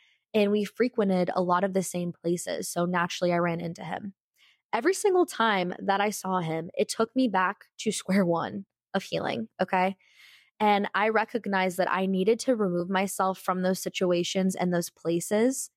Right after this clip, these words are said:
in order to heal. I also had him on social media during a lot of the off and on period.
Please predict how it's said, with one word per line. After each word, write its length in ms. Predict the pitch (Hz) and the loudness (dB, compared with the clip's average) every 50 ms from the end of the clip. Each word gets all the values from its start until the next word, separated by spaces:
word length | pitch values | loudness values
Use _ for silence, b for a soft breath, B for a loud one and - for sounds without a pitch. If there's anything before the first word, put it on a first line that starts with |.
| _ _ | _ _
in 120 | 202 202 | 0 0
order 300 | 190 - 180 170 175 175 | 2 2 2 2 2 -2
to 140 | - - 165 | -2 -6 -10
heal. 420 | 165 - - 107 117 107 120 240 226 _ _ _ _ _ _ _ _ B B B B B B B B B B B _ | -10 -8 -6 -4 -2 -2 -2 -4 -6 _ _ _ _ _ _ _ _ B B B B B B B B B B B _
I 160 | - 208 214 | 0 0 2
also 480 | 214 - 190 190 208 - - 262 269 262 | 2 2 2 0 0 0 0 2 2 2
had 240 | 214 190 180 185 190 | 2 0 0 0 2
him 160 | 208 226 226 | 2 2 2
on 120 | 214 214 | 2 0
social 380 | 208 - - 190 190 - - 190 | 0 0 -2 -2 -2 -2 -4 -4
media 640 | 180 180 175 175 180 185 190 196 202 214 220 - - - _ 185 | -4 -4 -4 -2 0 0 2 2 2 2 2 0 -4 -10 _ -4
during 280 | - 185 180 185 185 - | -2 0 0 0 -2 -2
a 100 | - 185 | -2 -2
lot 260 | 175 175 170 165 170 | 0 2 2 2 2
of 140 | 180 170 170 | 0 -2 -4
the 80 | 180 | -2
off 260 | 170 175 170 170 - | 0 0 0 -2 -4
and 100 | - 175 | -8 -6
on 200 | 170 165 160 175 | -6 -6 -6 -6
period. 500 | - - - - - - - - - - | -10 -12 -10 -8 -6 -4 -2 -2 -4 -6